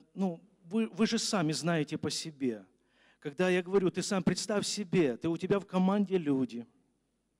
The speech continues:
с которыми ты работаешь». и каждый совет, который они тебя спрашивают, они готовы его записывать на листок бумаги. Они с открытым ртом смотрят на тебя, но как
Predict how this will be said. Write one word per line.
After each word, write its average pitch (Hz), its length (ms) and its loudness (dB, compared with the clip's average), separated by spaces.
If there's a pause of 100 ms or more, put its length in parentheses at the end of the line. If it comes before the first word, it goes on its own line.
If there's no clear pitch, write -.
(600)
с - 100 -12
которыми 175 400 2
ты 170 160 -2
работаешь». 127 840 -4 (840)
и 170 340 2
каждый 214 460 4
совет, 202 500 4
который 190 460 6
они 185 160 6
тебя 190 280 2
спрашивают, 160 840 0 (240)
они 202 260 6
готовы 185 560 6
его 160 200 2
записывать 165 720 0
на 151 80 0
листок 151 360 -4
бумаги. 143 540 -8 (840)
Они 185 180 6
с - 100 2
открытым 233 540 4
ртом 233 560 2 (200)
смотрят 220 540 4
на 202 120 2
тебя, 208 360 2
но 208 140 6
как 285 500 4